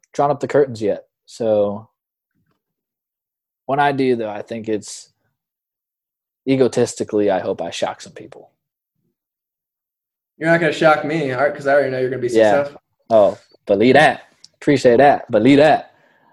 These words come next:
Speaker 1: But I, I'm ready for when, you know, 'cause there's always those people that don't want you to really make it, right? Where
Speaker 2: Yeah,
Speaker 1: you just,
Speaker 2: they
Speaker 1: you
Speaker 2: just want
Speaker 1: just
Speaker 2: you,
Speaker 1: know.
Speaker 2: they,
Speaker 1: You
Speaker 2: they
Speaker 1: just
Speaker 2: want you to, like, stay the same.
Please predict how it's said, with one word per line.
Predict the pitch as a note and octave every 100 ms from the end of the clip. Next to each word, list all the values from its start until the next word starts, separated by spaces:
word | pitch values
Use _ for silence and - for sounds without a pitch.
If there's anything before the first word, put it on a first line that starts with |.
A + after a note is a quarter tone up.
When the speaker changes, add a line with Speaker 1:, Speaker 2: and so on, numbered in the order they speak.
| _ -
Speaker 1:
But | B2+ B2 G#2+ -
I, | A#2 A#2+
I'm | A#2 A#2+
ready | B2+ B2 A#2+
for | - A2+
when, | A2 G#2 - _ _ _ _ _ _ _ _ _ _ _
you | D#3
know, | E3+
'cause | - E3+
there's | E3 D#3+
always | D#3+ B2+
those | C3 B2
people | - A#2 G#2+
that | G2+ -
don't | A2 G#2+ G#2+
want | G#2+ G#2 G#2+
you |
to | G2+
really | G2+ G2+
make | F#2+ G2+ A2
it, | A2+
right? | B2 C#3 - _ _ _ _ _ _ _ _
Where | - C#3+
Speaker 2:
Yeah, | B2+
Speaker 1:
you | C3
just, | D3+
Speaker 2:
they | D#3
Speaker 1:
you | D#3
Speaker 2:
just | D3
want | G#3+
Speaker 1:
just | -
Speaker 2:
you, | D3+
Speaker 1:
know. | C#3 C#3 - _ _ _ _ _ -
Speaker 2:
they, | -
Speaker 1:
You | _ _ _
Speaker 2:
they | - C#3+
Speaker 1:
just | D3+
Speaker 2:
want | D#3
you | D3 D3
to, | C#3+
like, | C3+ C3 B2+ - -
stay | - C#3+ C3+
the | B2+
same. | - A#2+ A#2 -